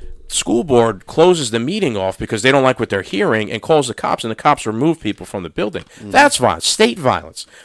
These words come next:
Speaker 1: One thing you'll learn over the years here is the, the most violent people are the state.
Speaker 2: Yeah.
Speaker 1: Not the people. The state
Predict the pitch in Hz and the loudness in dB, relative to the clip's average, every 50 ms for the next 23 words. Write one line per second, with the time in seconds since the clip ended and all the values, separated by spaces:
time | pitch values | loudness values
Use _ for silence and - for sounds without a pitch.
0 | _ _ _ - _ _ _ _ _ _ - 151 185 240 254 233 254 240 226 208 | _ _ _ -20 _ _ _ _ _ _ -2 2 4 4 4 4 2 4 6 6
1 | 175 185 180 147 123 117 107 104 101 101 113 123 139 131 - 151 156 160 - _ | 8 8 6 6 6 4 2 0 0 0 2 2 2 2 2 0 0 0 -4 _
2 | _ _ _ - 160 147 139 156 156 - _ - 131 139 143 143 160 160 165 156 | _ _ _ 0 0 2 2 2 0 0 _ -2 2 2 4 6 6 6 6 4
3 | - 113 107 131 139 160 180 196 180 - - 170 185 - - 104 107 - - 151 | 2 0 2 2 4 4 2 0 -2 -2 -4 -4 -4 -4 -4 -4 -4 0 4 4
4 | 151 147 131 117 - - - - 160 147 104 - - - - - - - 110 127 | 4 4 4 0 -2 -2 -4 -2 -2 -2 -2 -4 -8 -14 -16 -16 -10 -6 -6 -4
5 | 139 - - - 151 180 220 - - - - - 254 254 - - - - _ - | -6 -4 2 6 6 6 6 6 4 2 4 4 2 2 2 -2 -8 -14 _ -2
6 | - 156 - - - - 202 214 180 - | 0 0 2 2 0 0 0 0 -2 -6